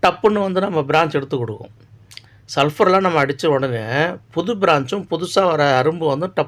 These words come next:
டப்புன்னு எடுத்து கொடுக்கும் சல்ஃபர். அவ்வளோ ஒரு மெயின் ரோல் அது சல்ஃபரோடது. அந்த மாதிரி நம்ம செடிகளுக்கு வந்து நம்ம அடிச்சு பாருங்க.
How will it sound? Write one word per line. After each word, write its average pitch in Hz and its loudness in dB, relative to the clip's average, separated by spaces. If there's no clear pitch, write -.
டப்புன்னு 175 0
எடுத்து 139 -2
கொடுக்கும் 120 -4
சல்ஃபர். - -10
அவ்வளோ 151 2
ஒரு 180 6
மெயின் 151 2
ரோல் 147 4
அது 113 -4
சல்ஃபரோடது. 113 -8
அந்த 175 4
மாதிரி 214 6
நம்ம 185 2
செடிகளுக்கு 160 4
வந்து 143 -2
நம்ம 127 0
அடிச்சு 139 -2
பாருங்க. 139 -2